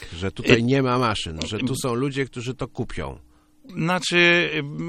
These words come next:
Speaker 2: ja bym to tak, bo u nas maszyny były i, i
Speaker 1: No,
Speaker 2: tylko ta
Speaker 1: Ursusy,
Speaker 2: technika była,
Speaker 1: Zetory, tak.
Speaker 2: y, y, technika, technika, która była, y, skróciłbym to tak, technika, która była,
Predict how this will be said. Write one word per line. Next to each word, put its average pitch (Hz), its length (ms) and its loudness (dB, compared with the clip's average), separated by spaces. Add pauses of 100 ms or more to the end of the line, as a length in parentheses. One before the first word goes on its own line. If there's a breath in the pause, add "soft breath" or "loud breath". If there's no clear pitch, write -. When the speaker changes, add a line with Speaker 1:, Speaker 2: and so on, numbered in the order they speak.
Speaker 2:
ja 185 180 2
bym 185 180 -2
to 175 140 0
tak, 160 280 0
bo 151 140 2
u 160 120 0
nas 160 180 0
maszyny 165 440 0
były 165 460 4
i, 147 480 0
i 131 100 -4
Speaker 1:
No, 98 120 -6
Speaker 2:
tylko 147 240 0
ta 127 80 4
Speaker 1:
Ursusy, 160 200 4
Speaker 2:
technika 185 360 8
była, 165 320 10
Speaker 1:
Zetory, 113 260 -6
tak. 120 180 0
Speaker 2:
y, 147 40 12
y, 151 340 6
technika, 160 680 6 (260 loud breath)
technika, 175 440 6
która 165 300 6
była, 170 500 8 (280 soft breath)
y, 147 220 -2
skróciłbym 170 600 2
to 165 120 2
tak, 147 320 4
technika, 170 420 2
która 151 280 2
była, 160 380 4